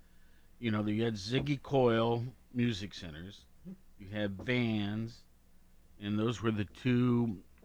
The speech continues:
places where, uh, high school and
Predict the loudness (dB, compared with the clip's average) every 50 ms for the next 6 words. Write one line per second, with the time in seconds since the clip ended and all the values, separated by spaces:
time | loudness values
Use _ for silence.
0 | -6 0 2 2 2 2 0 0 -2 -2 -2 -2 -4 -2 0 2 2 2 2 0
1 | -2 -6 -12 -20 -20 -20 -20 -20 -20 -20 -20 -20 -20 -20 -20 -20 -20 -20 -20 -20
2 | -20 -20 -20 -20 -20 -20 -20 -20 -20 -20 -20 -20 -20 -20 -20 -20 -20 -20 -20 -20
3 | -20 -20 -20 -12 -6 -2 0 2 2 2 0 0 2 2 2 2 2 0 0 2
4 | 4 4 6 6 6 6 6 6 4 4 2 0 0